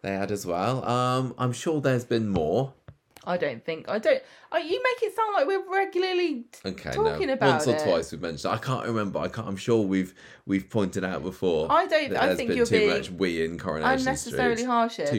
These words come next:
Speaker 1: much
Speaker 2: because I
Speaker 1: toilet
Speaker 2: think
Speaker 1: humour.
Speaker 2: bodily functions are a well-worn part of British humour.
Speaker 1: <laughs> The thing, the, the joke is, though, of course, that nobody in soap operas ever goes to the toilet.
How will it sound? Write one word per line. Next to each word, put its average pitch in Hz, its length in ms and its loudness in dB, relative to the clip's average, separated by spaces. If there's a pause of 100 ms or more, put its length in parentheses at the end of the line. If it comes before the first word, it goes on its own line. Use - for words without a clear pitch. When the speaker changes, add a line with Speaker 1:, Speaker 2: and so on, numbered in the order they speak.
Speaker 1:
much - 40 -4
Speaker 2:
because 98 260 -4
I - 40 -6
Speaker 1:
toilet 82 160 0
Speaker 2:
think - 200 -4
Speaker 1:
humour. 73 160 -4
Speaker 2:
bodily 233 420 -2
functions 180 960 -10 (420)
are 190 380 -2
a - 20 -10 (160)
well-worn 196 1500 -2
part 202 380 -4
of 185 160 -12
British 208 380 -6
humour. 139 560 -6
Speaker 1:
<laughs> 104 40 -4 (920)
The 143 100 0
thing, 156 260 4
the, 147 120 2
the 139 180 -4
joke 139 320 2
is, 123 160 0
though, 76 180 0
of 78 120 -4
course, 80 280 -2
that 95 140 -4
nobody 101 320 -2
in 98 140 -2
soap 98 240 -2
operas 90 280 -2
ever 92 140 0
goes 101 300 -2
to - 60 -14
the 101 80 -6
toilet. 104 500 -4